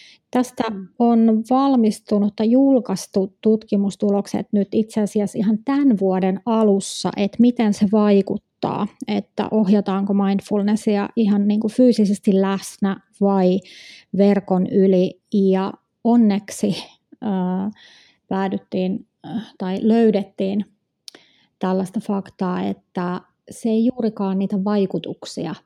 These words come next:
Speaker 1: ö, vähennä, vaikka se, ö, ohjaaminen tapahtuisi verkon yli. Eli hyvin mennään näinkin.
Speaker 2: Tosi kiva kuulla, että pystyt edelleen tekemään harjoituksia.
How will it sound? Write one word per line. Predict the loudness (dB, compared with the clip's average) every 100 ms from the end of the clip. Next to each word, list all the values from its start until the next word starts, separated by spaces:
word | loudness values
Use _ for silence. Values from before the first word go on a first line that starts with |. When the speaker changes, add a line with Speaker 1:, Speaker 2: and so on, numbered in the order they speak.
| _ _ _ _ _ _ -10
Speaker 1:
ö, | -8 -6
vähennä, | -6 -6 -6 -6 -10 -14 _
vaikka | -8 -8 _ -14
se, | -10
ö, | -12 -14 _ _ _ -20 _ _ _ _ _ -6 -4 -2
ohjaaminen | 0 2 2 2 0 -2
tapahtuisi | -4 -6 -6 -6 -6 -4
verkon | -4 -4 -6 -6
yli. | -2 -2 -2
Eli | -2 -4 0
hyvin | 0 2 0
mennään | -2 -2 -4 -6 -10 _ _
näinkin. | -4 -4 -2 -6 -6 -8 -10 _ _ _ _ _ _ _ _ _ _ _ _ _ _ _ _ _ _ _ _ _ _ _ -12
Speaker 2:
Tosi | -10 -8
kiva | -8 -8 -8
kuulla, | -8 -8 -6 -8
että | -10 -12 -14 -14 _ _
pystyt | -12 -12 -12 -10
edelleen | -8 -8 -6 -6
tekemään | -6 -6 -8 -6
harjoituksia. | -6 -4 -6 -8 -12 -12 -10